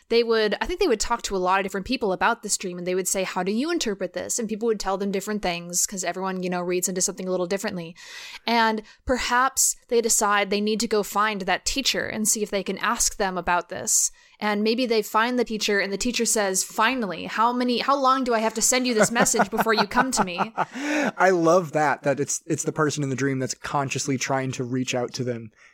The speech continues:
Speaker 2: in, in the dream space. That's really, really cool.
Speaker 1: Yeah. And then,
Speaker 2: Ooh.
Speaker 1: so the person, so they, they find this teacher, and, um, they're like, "I thought you always hated me." And it's like, "Yeah, well, I was tough on you 'cause I knew that you had a job to do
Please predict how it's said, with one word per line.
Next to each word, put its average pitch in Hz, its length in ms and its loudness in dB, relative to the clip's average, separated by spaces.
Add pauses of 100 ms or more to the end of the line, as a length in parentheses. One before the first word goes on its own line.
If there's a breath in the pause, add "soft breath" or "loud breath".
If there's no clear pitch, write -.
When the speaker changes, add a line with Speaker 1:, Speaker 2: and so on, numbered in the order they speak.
(120)
Speaker 2:
in, 123 440 -2
in 131 140 -2
the 127 60 0
dream 123 240 -2
space. 117 320 -6
That's 147 220 0
really, 139 280 0
really 131 200 -4
cool. 117 340 -4
Speaker 1:
Yeah. 226 400 0
And 262 140 2
then, 247 240 2
Speaker 2:
Ooh. - 60 -6
Speaker 1:
so 247 280 4
the 233 120 -2
person, 233 580 0
so 226 220 2
they, 220 180 2
they 220 160 0
find 226 320 0
this 220 140 0
teacher, 190 520 -2 (320 loud breath)
and, 196 540 2
um, 180 320 2
they're 202 140 0
like, 208 100 0
"I 233 60 -6
thought 339 160 2
you 294 100 2
always 262 200 4
hated 311 280 2
me." 190 160 -2
And 180 80 -2
it's 202 160 0
like, 208 300 0 (220 loud breath)
"Yeah, 262 180 4
well, 214 240 4
I - 100 2
was 214 140 0
tough 254 200 2
on 202 140 0
you 175 140 -6
'cause - 120 0
I 220 80 4
knew 233 160 2
that 226 100 0
you 214 100 0
had 202 160 2
a - 20 -2
job 202 300 2
to 190 80 -6
do 170 320 -4